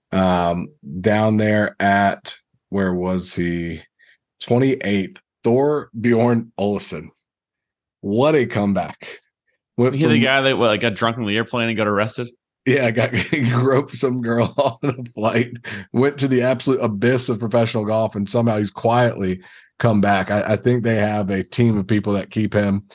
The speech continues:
Speaker 1: They, they shuttle him from the golf course back to the, the <laughs> house or whatever it is. He's not allowed to do anything, uh, at this point. I can only imagine.
Speaker 2: One mo-, one more, uh, one more guy I wanna discuss. I don't know why I wanna discuss him, but on the U S side,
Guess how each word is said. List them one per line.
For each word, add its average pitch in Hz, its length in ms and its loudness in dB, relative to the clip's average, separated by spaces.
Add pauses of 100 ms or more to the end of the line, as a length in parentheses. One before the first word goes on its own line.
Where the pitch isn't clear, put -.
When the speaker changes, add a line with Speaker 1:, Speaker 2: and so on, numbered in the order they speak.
(300)
Speaker 1:
They, 101 160 0
they 98 200 0
shuttle 113 500 0
him 107 200 2
from 101 120 0
the 98 80 0
golf 101 320 -2
course 98 340 0
back 101 440 -2
to 104 100 0
the, 92 320 -2 (140)
the 92 360 -2 (120)
<laughs> - 0 -
house 107 400 0
or 104 40 2
whatever 104 280 2
it 98 40 2
is. 101 160 2
He's 104 140 0
not 101 140 0
allowed 95 240 0
to 92 80 -4
do 92 160 -2
anything, 92 400 -4 (560)
uh, 85 160 0
at 82 80 -6
this 92 120 0
point. 92 220 0
I 92 60 0
can 92 100 -4
only 90 160 -4
imagine. 87 400 -6 (1080)
Speaker 2:
One 147 220 2
mo-, 156 160 2
one 147 220 2
more, 143 340 4
uh, 110 440 2
one 135 140 -4
more 131 160 0
guy 113 200 2
I - 20 0
wanna 107 240 0
discuss. 98 560 -4
I - 80 -6
don't 95 180 -2
know 87 100 -2
why 85 180 0
I 85 40 0
wanna 87 240 -2
discuss 87 360 -6
him, 85 100 -6
but 90 80 0
on 87 100 0
the 87 100 -4
U 92 200 2
S 92 160 -2
side, 76 320 -2